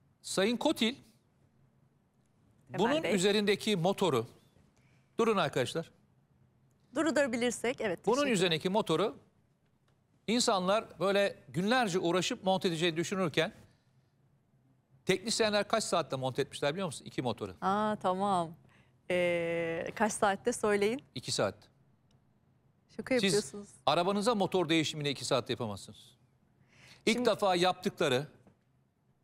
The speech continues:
Speaker 1: yaptıkları uçağı, iki motoru iki saatte teknisyenler monte ediyor.
Speaker 2: Şimdi anlaşıldı. Sayın Kotil, Sayın Kotil'in de müthiş bir enerjisi var ve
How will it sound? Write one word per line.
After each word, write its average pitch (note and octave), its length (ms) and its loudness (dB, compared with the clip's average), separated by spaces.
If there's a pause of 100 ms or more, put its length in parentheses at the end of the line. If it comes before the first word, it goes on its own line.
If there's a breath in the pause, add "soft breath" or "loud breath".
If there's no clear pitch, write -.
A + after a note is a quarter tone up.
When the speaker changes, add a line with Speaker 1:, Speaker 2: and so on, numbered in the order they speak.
Speaker 1:
yaptıkları B2+ 720 0 (640)
uçağı, C#3+ 480 0 (960)
iki F#3 220 0
motoru D#3+ 460 0 (540 soft breath)
iki - 220 -2
saatte F#3 760 0
teknisyenler D3 600 -2
monte A#2+ 300 -4
ediyor. F#2+ 200 -8 (100)
Speaker 2:
Şimdi C#4 260 2
anlaşıldı. F#3+ 680 0
Sayın A3 400 0
Kotil, A#3+ 460 -2 (260)
Sayın A#3+ 300 -2
Kotil'in C#4 420 -2
de B3 60 2
müthiş A#3+ 340 -4
bir A#3 80 0
enerjisi F#3+ 640 -4
var E3 220 -4
ve F3+ 180 -8